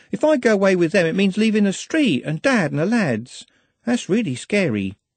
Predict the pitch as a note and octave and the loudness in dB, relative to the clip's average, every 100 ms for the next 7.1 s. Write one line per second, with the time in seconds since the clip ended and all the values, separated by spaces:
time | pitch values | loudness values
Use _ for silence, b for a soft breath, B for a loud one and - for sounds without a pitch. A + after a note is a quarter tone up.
0 | _ - F3 C#4 C#4 G3 - b - A3 | _ -2 2 4 4 0 -2 b -2 -2
1 | G#3 B3+ C#4+ D#3+ D3 C3+ - E3 C3 - | 0 2 2 0 -2 -4 0 0 0 -2
2 | B2 D3+ D#3+ E3+ G3+ E3 G3+ D#3 G3+ A#3 | -2 -2 -2 -2 0 0 0 0 0 -2
3 | D#3+ C#3+ C#3+ D3+ - F#3+ D3 A2 G2+ G2+ | -4 -4 -2 -4 -2 -2 0 -2 -2 -6
4 | - _ _ _ _ _ - G3 A3 G3+ | -16 _ _ _ _ _ -6 0 0 2
5 | F#3 E3+ F3 E3+ F3 F3+ F3 G3 A#3 G#3 | 0 0 -2 -2 0 -2 -2 0 2 2
6 | C#3 B2+ C#3+ C3+ - - B2 B2 B2 D3 | 0 -2 -2 -4 -4 -4 -2 -2 -4 -4
7 | F#3 | -6